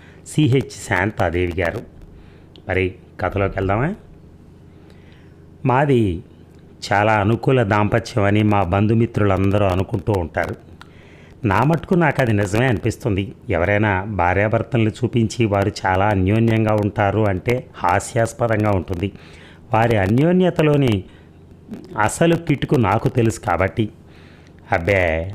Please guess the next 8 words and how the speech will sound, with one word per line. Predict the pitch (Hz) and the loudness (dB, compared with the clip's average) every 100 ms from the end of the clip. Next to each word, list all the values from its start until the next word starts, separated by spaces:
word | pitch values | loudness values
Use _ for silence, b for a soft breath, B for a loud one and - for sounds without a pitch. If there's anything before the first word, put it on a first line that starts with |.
| 110 | -2
ఆ | 110 | -2
కిష్టిగాడు | - 123 - 120 147 151 151 151 | 0 -2 0 0 2 2 2 2
ఆడి | 127 | 0
పెళ్ళం | - 113 120 | 0 0 2
అస్తమానం | 127 120 - - - 117 104 107 | 0 -2 -6 -20 -4 0 2 2
కీచులు | 123 - 117 - 107 | 0 0 -2 0 0
ఆడుకుంటూనే | 98 120 107 113 107 | 0 -2 -2 0 0
ఉంటారు" | 104 - 95 107 | 0 0 -2 -2